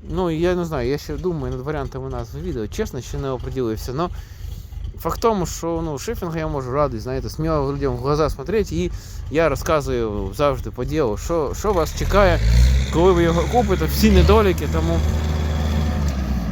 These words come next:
можна шифінга, я думаю, брати, і все буде добре. Ну, понятно, що ото трактор Кентавра такого і возьмете, то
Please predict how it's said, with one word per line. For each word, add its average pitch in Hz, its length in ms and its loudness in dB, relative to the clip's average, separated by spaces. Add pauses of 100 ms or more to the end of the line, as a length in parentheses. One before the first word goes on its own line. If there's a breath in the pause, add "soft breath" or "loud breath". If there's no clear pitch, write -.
(180)
можна 170 320 4
шифінга, 160 480 2
я 143 80 2
думаю, 147 320 4
брати, 170 300 2 (720 loud breath)
і 127 80 -6
все 147 220 -2
буде 123 220 0
добре. 104 360 -2 (220)
Ну, 214 140 2
понятно, 180 380 4
що 139 220 2 (1040)
ото 226 200 6
трактор 156 380 4 (100)
Кентавра 165 420 6
такого 147 380 4
і 131 40 4
возьмете, 156 480 4
то 143 100 4